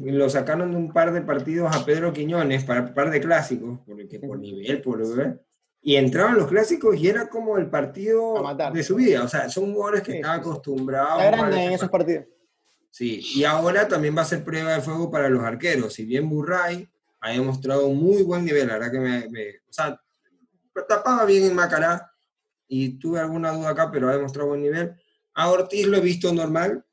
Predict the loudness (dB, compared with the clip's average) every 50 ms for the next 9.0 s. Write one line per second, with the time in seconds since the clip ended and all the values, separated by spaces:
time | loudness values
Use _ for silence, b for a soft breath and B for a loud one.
0 | _ _ -16 -14 -12 -8 -6 -4 -2 -2 -2 -2 -4 -4 -4 -4 -2 -2 -2 0
1 | 0 0 2 0 0 0 -2 -2 -2 0 0 0 0 0 -2 -2 -2 -2 0 0
2 | -2 0 2 2 2 2 2 2 0 0 0 -2 -2 -4 -6 _ _ -8 -6 -2
3 | -2 0 0 0 0 0 2 4 4 4 4 4 4 4 4 4 4 2 0 -2
4 | -2 -2 -2 -4 -4 -2 -2 -2 0 0 0 2 2 0 -2 -2 -2 -4 -4 -4
5 | -2 -2 -2 -2 -4 -6 _ _ _ -20 -16 -10 -6 -4 -2 -2 -2 -2 -2 -4
6 | -4 -6 -6 -6 -6 -6 -6 -6 -6 -8 -6 -6 -4 -2 -2 -2 -4 -6 -6 -4
7 | -2 0 2 2 4 4 4 4 4 4 2 2 2 0 0 -2 -2 -2 0 0
8 | 2 2 4 4 4 4 4 2 2 0 -2 -2 -4 -4 -4 -4 -6 -8 -16